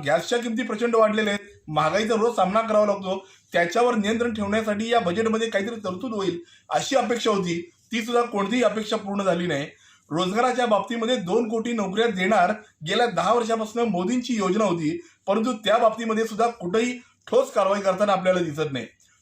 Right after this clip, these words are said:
सर्वसामान्य व्यापारी असतील, सर्वसामान्य शेतकरी असतील, यांच्या बाबतीमध्ये सुद्धा अशा ठोस कोणत्याही ठळक अशा कोणत्याही, अ, आश्वासनाची पूर्ती आपल्याला या बजेटमध्ये आपल्याला दिसत नाही.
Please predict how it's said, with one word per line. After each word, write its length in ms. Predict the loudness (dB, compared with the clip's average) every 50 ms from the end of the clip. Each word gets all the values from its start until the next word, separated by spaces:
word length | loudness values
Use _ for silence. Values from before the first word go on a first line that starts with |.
| _ -8 -4
सर्वसामान्य 640 | -2 -2 0 0 2 2 4 4 4 2 2 0 0
व्यापारी 380 | 2 2 2 2 0 0 2
असतील, 340 | 2 2 0 0 -2 -4 -4 -4 -8 -14 -20 _ -10 -4
सर्वसामान्य 540 | -2 -2 0 0 2 2 2 2 2 2 0
शेतकरी 420 | 0 0 -2 -2 -2 -2 -2 0
असतील, 380 | 0 -2 -2 -2 -2 -2 -2 -4 -10 -16 -20 _ _ -4
यांच्या 400 | -2 0 0 0 0 0 0 2
बाबतीमध्ये 480 | 2 2 0 0 -2 -4 -4 -4 -4
सुद्धा 220 | -6 -4 0 2 2
अशा 180 | 2 2 -2
ठोस 300 | -4 -4 -2 0 0 0 0
कोणत्याही 680 | -2 -4 -4 -4 -2 -2 -2 -2 -2 -2 -2 -4 -8 -10 -16 -20 _ _ _ _ 0
ठळक 340 | 2 4 4 4 4 0 -2
अशा 340 | -6 -6 -4 -2 0 2 2
कोणत्याही, 720 | 2 2 0 -4 -4 -2 -2 0 0 0 0 0 -2 -2
अ, 120 | -2 0 2 4 4 4
आश्वासनाची 760 | 4 4 2 0 0 0 -2 -2 0 0 0 -2 -2 -4 -6
पूर्ती 340 | -8 -8 -8 -8 -4 -2 0
आपल्याला 340 | 0 0 0 -2 0 0 -2 -2 -4 -12 -20 _ _ _
या 100 | 2 2
बजेटमध्ये 540 | 2 2 0 0 0 0 0 0 0 0 0
आपल्याला 300 | 0 2 2 2 2 2
दिसत 220 | 2 0 -2 -4 -4 -6 -6
नाही. 120 | -8 -10